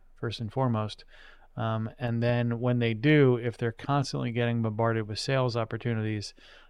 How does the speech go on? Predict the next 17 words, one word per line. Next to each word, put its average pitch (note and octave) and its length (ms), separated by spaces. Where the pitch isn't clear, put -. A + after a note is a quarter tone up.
um, A2+ 340
they're C3 160
not D3 140
gonna A#2+ 160
stick - 200
around, A2 500
right? A2+ 220
Nobody A#2+ 260
want, A#2 220
nobody C3 340
needs A#2 280
that - 180
kind A#2+ 220
of G#2 80
abuse. G#2+ 560
So, C3 400
um, A#2+ 480